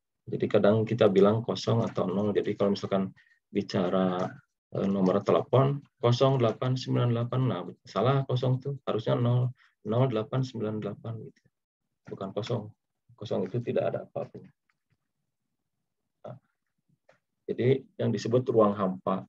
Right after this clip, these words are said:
Jadi bisa saja satu kejadian itu, eh, tidak terjadi sama sekali, misalkan, gitu ya. Berarti ruang sampelnya memang ada yang, eh, kejadian seperti itu, gitu ya.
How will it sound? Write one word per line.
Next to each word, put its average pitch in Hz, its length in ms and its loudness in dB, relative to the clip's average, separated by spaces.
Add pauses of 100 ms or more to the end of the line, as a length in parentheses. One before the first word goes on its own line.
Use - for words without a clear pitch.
(640)
Jadi 101 160 -2
bisa 113 240 -2
saja 113 240 2
satu - 240 0
kejadian 101 640 2
itu, 135 240 -2
eh, 120 240 2
tidak 92 240 -2
terjadi 87 240 -4
sama 95 240 -6
sekali, 90 320 -6
misalkan, - 500 -14
gitu - 220 -18
ya. - 20 -20 (380)
Berarti - 320 -6
ruang 95 240 0
sampelnya 92 580 -6
memang 101 320 -6
ada 90 300 -6
yang, 92 320 -8 (560)
eh, 95 80 -10
kejadian 85 500 -8
seperti - 480 -12
itu, - 140 -16 (100)
gitu - 220 -20
ya. - 20 -20